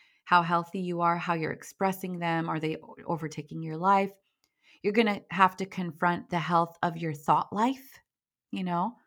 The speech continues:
What are you thinking about yourself? What are your beliefs about yourself, your identity? What kind of thoughts do you struggle with throughout the day? What are your mental filters? Are they negative mental filters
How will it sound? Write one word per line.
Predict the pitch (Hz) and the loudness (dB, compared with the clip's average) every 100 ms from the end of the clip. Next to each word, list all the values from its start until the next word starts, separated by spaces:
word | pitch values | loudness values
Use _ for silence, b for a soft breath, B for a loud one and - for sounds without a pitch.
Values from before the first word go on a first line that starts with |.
| b b b b | b b b b
What | 196 | 0
are | 220 | 2
you | 185 | 0
thinking | 170 190 190 220 | -2 -4 -2 -2
about | 220 202 - | 0 -2 -2
yourself? | 165 - - 165 214 247 - - _ _ _ - | -8 -8 -2 0 0 -6 -18 -20 _ _ _ -2
What | 196 | 0
are | |
your | 190 | 0
beliefs | 165 165 160 180 185 - | 0 -2 -2 -4 -4 -6
about | 185 185 | -2 -2
yourself, | 190 190 196 196 196 | -2 -4 0 0 -2
your | 165 | -8
identity? | 156 160 160 156 190 - 208 202 B B _ _ _ _ _ _ | -4 -4 -4 -4 -8 0 0 0 B B _ _ _ _ _ _
What | 180 - | -10 -4
kind | 208 | -2
of | 165 | -2
thoughts | - 175 175 - | 4 4 4 -4
do | 185 | -6
you | 170 | -6
struggle | 160 - 165 175 185 | -6 -6 -4 -4 -4
with | 190 190 | -4 -4
throughout | 185 165 160 | -6 -4 -6
the | 165 | -8
day? | 170 156 180 208 _ _ _ _ _ _ _ _ _ B B B - | -4 -2 -2 -4 _ _ _ _ _ _ _ _ _ B B B 0
What | 190 | 4
are | 208 | 4
your | 190 185 | 2 0
mental | 170 175 180 190 | 0 -2 -2 -6
filters? | 147 190 165 165 208 196 | -4 -2 -2 -2 -4 -2
Are | 170 | -4
they | 160 165 | -4 -4
negative | 160 165 165 202 208 | -4 -2 0 2 0
mental | 208 202 208 | -2 -6 -8
filters | 190 208 196 208 208 202 - | -6 -6 -4 -4 -2 -4 -10